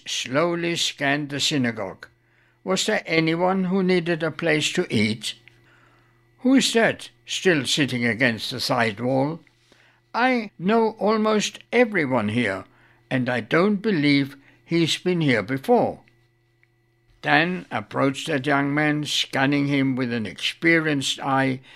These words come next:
dungarees, backpack, dark-skinned, curly black hair.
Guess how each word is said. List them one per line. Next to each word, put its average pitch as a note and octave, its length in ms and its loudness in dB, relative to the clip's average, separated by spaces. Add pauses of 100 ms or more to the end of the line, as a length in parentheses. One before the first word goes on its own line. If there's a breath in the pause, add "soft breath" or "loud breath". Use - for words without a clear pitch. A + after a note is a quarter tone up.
(400 loud breath)
dungarees, B2+ 920 0 (300)
backpack, - 680 -2 (380 soft breath)
dark-skinned, C#3 920 0
curly C#3 360 4
black A2 340 -4
hair. C3+ 360 -2